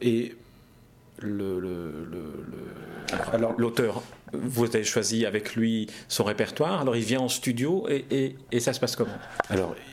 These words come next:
Speaker 1: il vient en studio, on essaie, nous, de ne faire que des, euh, que des disques qui sont, euh, donc faits en studio. On ne fait pas de captation de scène, euh, tout simplement parce qu'on veut que le, le conteur s'adresse vraiment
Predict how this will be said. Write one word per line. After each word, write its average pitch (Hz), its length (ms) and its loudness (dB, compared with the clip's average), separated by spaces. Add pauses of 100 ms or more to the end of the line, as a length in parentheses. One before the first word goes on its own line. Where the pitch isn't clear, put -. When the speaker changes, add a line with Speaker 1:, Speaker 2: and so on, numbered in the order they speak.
(180)
Speaker 1:
il 135 120 4
vient 135 200 2
en 123 60 2
studio, 120 580 2
on 147 200 2
essaie, 151 500 2
nous, 151 340 4
de 123 100 2
ne 123 120 4
faire 151 520 0
que 170 200 6
des, 107 1080 2 (640)
euh, 69 320 -4
que 139 100 0
des 127 160 4
disques 123 500 -2
qui 117 160 0
sont, 123 440 2
euh, 101 800 0
donc 120 160 2
faits 151 140 0
en 131 40 0
studio. 117 280 2
On - 20 0
ne 113 40 -2
fait 135 100 0
pas - 120 0
de - 60 -6
captation 117 480 0
de 85 40 0
scène, 160 420 0 (760)
euh, 98 120 -4 (100)
tout 156 120 -2
simplement 131 600 2
parce 139 220 0
qu'on 113 240 2
veut 113 260 2
que 117 160 0
le, 95 720 2
le 98 100 2
conteur 120 420 0
s'adresse 104 380 2
vraiment 139 640 0